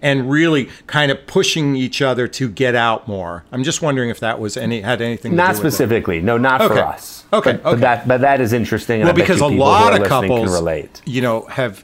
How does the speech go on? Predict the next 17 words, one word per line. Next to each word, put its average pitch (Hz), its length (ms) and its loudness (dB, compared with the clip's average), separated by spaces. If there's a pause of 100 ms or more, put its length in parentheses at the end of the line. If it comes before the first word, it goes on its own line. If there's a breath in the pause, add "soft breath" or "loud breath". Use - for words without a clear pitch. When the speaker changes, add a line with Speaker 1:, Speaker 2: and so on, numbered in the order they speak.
(120)
Speaker 1:
because 135 280 -2
coming 135 260 0
back 131 260 0
to 135 100 -2
the 113 100 -4
Netflix 127 720 -2
and 107 120 -6
all 123 260 0
the 120 80 -4
shows, 127 460 0
I 123 60 -2
mean, 104 120 -6 (440 loud breath)
you 131 120 -4
know, 113 200 -2 (200)
there 131 220 -2
was 127 160 0
a 117 200 0